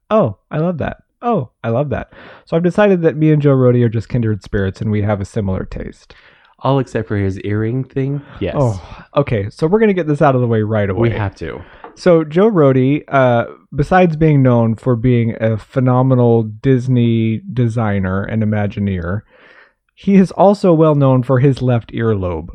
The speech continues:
Speaker 2: Yeah, right.
Speaker 1: Which, at this point, is brushing his shoulder.
Speaker 2: It
Speaker 1: At
Speaker 2: completely with the, with what he wears in there. It's incredible how he's not ripped that thing off of hi-, out of his ear
Speaker 1: Right?
Speaker 2: completely. I have no idea. Like, it feels to me like it's a danger.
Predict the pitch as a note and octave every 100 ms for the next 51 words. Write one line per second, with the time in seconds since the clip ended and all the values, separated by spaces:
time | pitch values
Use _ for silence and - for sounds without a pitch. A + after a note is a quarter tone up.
0 | - A2 A#2 E2 A2+ - - - - -
1 | D3 C3+ - - C#3+ _ - - D3 -
2 | G#3 - D3+ B2+ B2 A2+ G#2+ C3+ C3+ -
3 | C3 A2 A2 - A2+ G#2+ - E2+ - _
4 | _ _ A#2 A#2+ A#2+ A2+ C3 C3 G#2 F#2+
5 | G2+ F#2+ F2 G#2 G2 G#2 F#2+ G#2 F#2+ G2
6 | G#2+ A2 A2+ B2+ - _ - - - D3+
7 | F#3 D3 C#3+ B2 F2+ - A#2+ C3 B2 G#2+
8 | G#2 G2+ F2 G2 - G#2+ - A2 G#2 G2
9 | G2 G2 F#2+ - F#2 F#2 G#2 G2 C3+ A#3+
10 | F#4 - F#2+ - F#2+ G2 B2 D#3 - _
11 | _ _ - G#2 F#2+ D#2+ E2 D2+ C#2+ -
12 | - - E2+ E2+ F#2 A2 G2 F#2 E2 D#2+
13 | D2+ - E2 E2+ D2+ E2 D2+ D2 - -